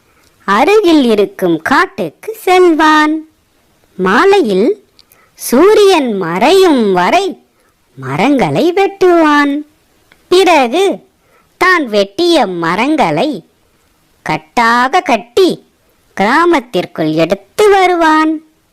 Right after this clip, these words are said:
அவன் எப்பொழுதும் நேர்மையான விலைக்கு தான் வெட்டிய மரங்களை விற்பான்.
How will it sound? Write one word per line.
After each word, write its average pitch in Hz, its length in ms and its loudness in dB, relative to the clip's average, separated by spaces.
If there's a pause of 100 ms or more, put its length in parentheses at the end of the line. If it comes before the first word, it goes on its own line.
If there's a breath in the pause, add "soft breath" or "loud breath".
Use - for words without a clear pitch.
(400)
அவன் 320 420 -2
எப்பொழுதும் 233 1080 -2 (400 soft breath)
நேர்மையான 208 1120 0
விலைக்கு 208 720 -2 (640)
தான் 294 280 0
வெட்டிய 226 540 0
மரங்களை 170 720 -2
விற்பான். 302 720 0